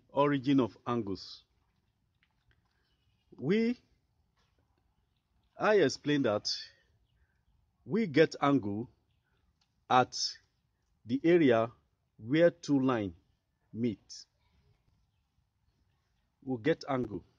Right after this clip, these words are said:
Any area that two line meets, an angle will be formed. So, angle, like I said earlier, that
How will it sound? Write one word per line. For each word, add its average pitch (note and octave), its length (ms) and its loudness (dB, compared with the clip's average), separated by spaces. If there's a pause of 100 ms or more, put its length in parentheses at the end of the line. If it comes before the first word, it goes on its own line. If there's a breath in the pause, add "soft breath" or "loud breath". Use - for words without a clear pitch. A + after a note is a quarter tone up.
(1000 soft breath)
Any G3+ 280 0
area E3 320 0
that A#2+ 240 -2
two D3+ 120 -4
line B2+ 300 -2
meets, - 460 -10 (800)
an A#2+ 220 -2
angle D3 320 -2
will A#2 80 -4
be G#2 160 -12
formed. G#2 360 -8 (2500)
So, F#3 360 2 (1000)
angle, C3+ 540 -4 (1120)
like B2 320 -2 (200)
I B2+ 160 0
said D#3+ 320 0 (600)
earlier, A2+ 420 0 (120)
that A#2 300 -4